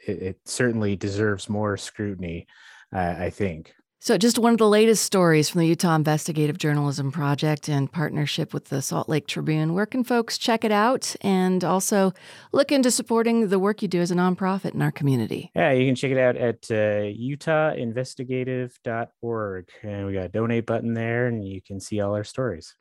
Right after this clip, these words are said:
Speaker 2: What are you working on?
Speaker 1: It's top secret right now. I got some good stuff coming. I'm sorry. <laughs>
Speaker 2: <laughs>
Speaker 1: I, I'm gonna, I'm gonna, I'm gonna keep, I'm gonna keep you in suspense. Sorry. I have strategic reasons.
Speaker 2: No worries.
Speaker 1: <laughs>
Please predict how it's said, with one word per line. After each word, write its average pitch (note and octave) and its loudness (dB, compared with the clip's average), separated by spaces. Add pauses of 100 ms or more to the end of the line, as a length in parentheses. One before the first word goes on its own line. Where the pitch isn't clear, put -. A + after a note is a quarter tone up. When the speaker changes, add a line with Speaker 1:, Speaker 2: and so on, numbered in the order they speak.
Speaker 2:
What G3 4
are A3 8
you G3+ 8
working G#3+ 4
on? C#3+ 4
Speaker 1:
It's - -20
top D#3 4
secret B2 -2
right G2+ -4
now. F#2 -6
I G2 -2
got C#3 4
some C3 0
good B2 2
stuff G#2 -2
coming. F#2+ -4
I'm F#2+ -8
sorry. G2+ 2
<laughs> - -20
Speaker 2:
<laughs> - -
Speaker 1:
I, - 0 (260)
I'm C3+ -2
gonna, D3+ -2
I'm C#3 -4
gonna, C#3+ -4 (420)
I'm C3 -10
gonna C#3+ -8
keep, C#3+ -6
I'm C#3 -2
gonna D3 -2
keep F3 -4
you D3 0
in C3 -2
suspense. A#2+ -2
Sorry. A2 -2 (220)
I C#3+ 4
have D#3 6
strategic D#3 -2
reasons. B2+ -2
Speaker 2:
No C4 2
worries. B3+ 2
Speaker 1:
<laughs> F3 2